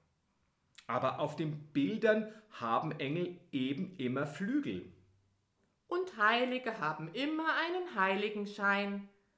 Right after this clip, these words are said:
Speaker 2: Aber hast du schon mal einen Menschen mit Heiligenschein gesehen?
Speaker 1: Nein, nicht mal der Papst hat einen.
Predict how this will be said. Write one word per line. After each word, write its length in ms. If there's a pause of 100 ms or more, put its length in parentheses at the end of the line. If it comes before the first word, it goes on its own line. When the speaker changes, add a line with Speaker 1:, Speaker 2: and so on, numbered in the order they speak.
(600)
Speaker 2:
Aber 340
hast 360
du 280
schon 260
mal 300
einen 360
Menschen 520
mit 280
Heiligenschein 920
gesehen? 460 (880)
Speaker 1:
Nein, 760 (480)
nicht 280
mal 220
der 140
Papst 680
hat 200
einen. 520